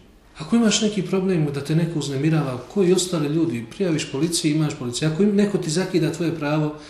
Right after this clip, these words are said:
rekli smo da islam dozvoljava čovjeku da svoja prava koja su mu oduzeta traži po sudovima koje postoje. Ne moraju biti islamski sudovi.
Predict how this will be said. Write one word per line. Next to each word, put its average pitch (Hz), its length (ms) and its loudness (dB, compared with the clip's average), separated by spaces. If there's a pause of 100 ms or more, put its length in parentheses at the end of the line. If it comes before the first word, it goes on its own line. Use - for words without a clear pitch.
(580)
rekli 160 200 2
smo 143 200 0
da 139 80 2
islam 143 280 0
dozvoljava 127 500 -2
čovjeku 135 380 -4
da 120 80 -4
svoja 135 280 -2
prava 120 340 -4
koja 117 180 -6
su 117 160 -4
mu 117 80 -4
oduzeta 113 400 -6 (140)
traži 175 420 0
po 156 60 -4
sudovima 147 460 -2
koje 135 260 -4
postoje. 147 540 -2 (420)
Ne 143 60 -6
moraju 165 220 2
biti 160 160 -2
islamski 156 400 -2
sudovi. 113 320 -4